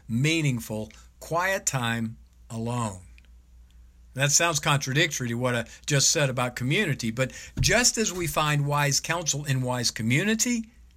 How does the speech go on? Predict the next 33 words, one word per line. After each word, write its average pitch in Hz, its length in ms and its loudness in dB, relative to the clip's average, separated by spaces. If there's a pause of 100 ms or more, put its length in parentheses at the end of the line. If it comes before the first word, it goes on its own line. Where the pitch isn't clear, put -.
(160)
we 151 220 0
process 160 880 0
that 123 220 -6
counsel 120 560 -6
in 117 180 -4
quiet 170 500 -4
time 135 420 -2 (260)
alone. 113 640 -6 (840)
And 104 80 -8
that 226 160 0
takes 202 220 0
discipline. 135 640 0 (500)
I 131 40 -6
mean, 160 140 2
it's 254 180 4
easy 247 300 4
to 170 100 2
hop 220 240 2
in 220 60 -2
the 220 80 -2
truck 226 320 2
and 147 180 -6
turn 226 240 2
on 220 140 2
the 196 80 -6
radio. 190 540 0
Actually, 180 420 2
I 214 120 2
have 226 140 0
to 165 60 -8
turn 190 220 0
mine 208 280 0
off. 214 480 -2